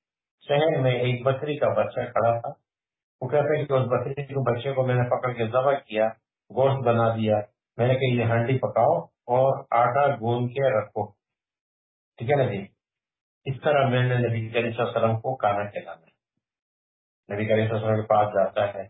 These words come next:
اس کو سمجھاتا ہے کہ یا رسول اللہ، اتنا چیز ہے، آپ اور جو آپ کے ذہن میں آ جائے، ایک دو بندے اور بلا لے، ساتھ ہو، کھانا کھلاتے ہیں آپ کو۔ رسول اللہ صلی اللہ علیہ وسلم نے اعلان کیا،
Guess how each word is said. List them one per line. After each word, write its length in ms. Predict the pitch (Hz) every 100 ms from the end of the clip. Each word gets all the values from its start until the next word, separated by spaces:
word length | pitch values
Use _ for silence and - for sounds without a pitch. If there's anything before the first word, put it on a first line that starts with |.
| _ _ _ _ _ _ _ -
اس 100 | 120
کو 240 | 143 127
سمجھاتا 400 | 117 110 107 -
ہے 120 | 113
کہ 40 | 110
یا 80 | 107
رسول 360 | - - 98
اللہ، 120 | 98 101
اتنا 400 | 120 131 123 120
چیز 460 | _ - 113 110
ہے، 200 | 104 101 101 _ _ _ -
آپ 440 | - 139 156 156
اور 300 | 123 123 123 123 110
جو 440 | 107 143 160 160 -
آپ 420 | 123 127 131 - _
کے 320 | _ 135 117
ذہن 240 | 131 139
میں 80 | 131
آ 120 | 110
جائے، 220 | 107 117 113
ایک 260 | 117 117
دو 200 | - 127
بندے 280 | 120 110 110
اور 220 | 107 113
بلا 240 | 113 113 120
لے، 340 | 120 120 120
ساتھ 320 | - 131 135
ہو، 100 | 131 - _ _ _ _ _ _ -
کھانا 320 | 113 110 110
کھلاتے 300 | 107 110 98
ہیں 80 | 95
آپ 120 | -
کو۔ 80 | 101
رسول 180 | 117
اللہ 80 | 131
صلی 80 | 127
اللہ 120 | 120
علیہ 20 |
وسلم 160 | 113 107
نے 80 | 127
اعلان 200 | 135 113
کیا، 320 | 107 98